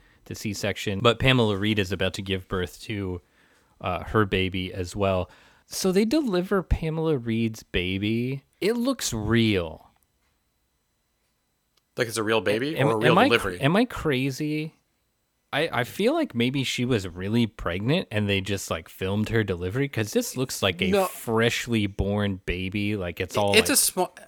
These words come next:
Speaker 2: it's, they put
Speaker 1: splotchy and covered in goo.
Speaker 2: Yeah,
Speaker 1: And
Speaker 2: they put some K Y jelly on it. That's not a, they did not film a real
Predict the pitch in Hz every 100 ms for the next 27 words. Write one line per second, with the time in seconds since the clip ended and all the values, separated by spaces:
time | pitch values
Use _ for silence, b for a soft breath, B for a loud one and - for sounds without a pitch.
0 | - 196 220 - 285 101 110 - 135 127
1 | 123 95 - 104 113 110 95 90 95 95
2 | 98 101 104 104 - 339 359 190 214 320
3 | 294 - 294 311 302 156 131 117 110 98
4 | 92 85 123 - 320 175 117 - 240 320
5 | 160 131 139 - 127 120 120 123 101 113
6 | 113 110 104